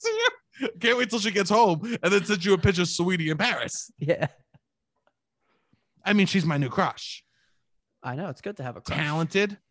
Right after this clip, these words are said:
Speaker 2: Very.
Speaker 1: Very talented. Uh, aesthetic.
Speaker 2: I think you like the aesthetic. I think you like that she cares about style and has a similar style to you.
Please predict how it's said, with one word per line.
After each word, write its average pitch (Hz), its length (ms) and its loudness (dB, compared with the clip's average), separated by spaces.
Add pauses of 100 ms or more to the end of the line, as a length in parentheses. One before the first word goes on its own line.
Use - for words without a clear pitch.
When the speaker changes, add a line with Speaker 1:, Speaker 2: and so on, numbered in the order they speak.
(280)
Speaker 2:
Very. 127 360 -10 (520)
Speaker 1:
Very 151 520 -2
talented. 135 440 -6
Uh, 135 140 -4 (460)
aesthetic. 196 680 -2 (680)
Speaker 2:
I 127 100 -8
think 120 240 -12
you 120 80 -12
like 113 200 -12
the 107 100 -16
aesthetic. 127 640 -14
I 123 120 -10
think 123 300 -12
you 123 140 -14
like 117 480 -14
that 123 140 -14
she 123 240 -12
cares 123 280 -8
about 135 220 -12
style 127 600 -6
and 120 160 -12
has 123 260 -10
a 123 80 -10
similar 120 380 -8
style 127 480 -6
to - 140 -12
you. 123 400 -8